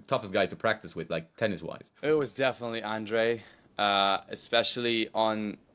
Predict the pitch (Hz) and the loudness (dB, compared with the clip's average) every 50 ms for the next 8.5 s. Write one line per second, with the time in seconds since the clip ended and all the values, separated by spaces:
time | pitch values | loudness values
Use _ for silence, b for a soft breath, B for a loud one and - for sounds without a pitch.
0 | _ - 110 113 117 113 110 110 110 110 110 110 110 104 - - 113 110 110 - | _ -2 0 0 2 2 2 2 2 2 2 2 0 -2 0 0 0 0 0 2
1 | 120 123 120 120 120 127 127 127 127 117 107 104 98 120 123 123 113 110 107 104 | 2 4 4 6 6 6 6 4 4 2 2 0 4 6 6 6 6 6 6 4
2 | 104 101 - - 113 113 110 107 101 101 101 98 95 98 95 107 110 101 101 95 | 2 0 -2 -2 -2 0 0 0 0 0 2 2 0 0 2 0 0 0 0 -6
3 | - - - 113 117 117 - 120 113 120 127 131 120 113 104 110 104 101 98 98 | -4 0 2 2 2 2 2 0 0 2 0 -2 -2 0 2 2 4 4 2 2
4 | 95 95 98 - - - 95 - - 104 98 92 92 85 90 98 98 95 95 - | 2 0 -2 -2 -4 -10 -10 -6 -6 -4 -4 -4 -6 -8 -8 -6 -6 -6 -6 -6
5 | - 107 - - 110 110 110 104 101 104 107 113 110 107 104 107 101 98 92 - | -8 -10 -6 -4 -2 -2 -2 0 2 2 2 2 2 0 -2 -4 -4 -4 -4 -4
6 | 110 107 101 95 107 110 - - 113 110 - 104 101 98 90 - _ _ - 104 | -6 -6 -4 -2 -2 -2 0 0 -2 -2 0 -2 -2 -2 -2 -6 _ _ -4 -2
7 | 98 101 - - 120 104 - - - - - - _ _ - - 120 117 - - | -2 -2 -2 -6 -12 -14 -14 -16 -20 -20 -20 -20 _ _ -8 -2 -2 0 0 0
8 | 131 120 - 127 127 131 139 147 151 | -2 -4 -4 -2 -2 0 -2 -2 -4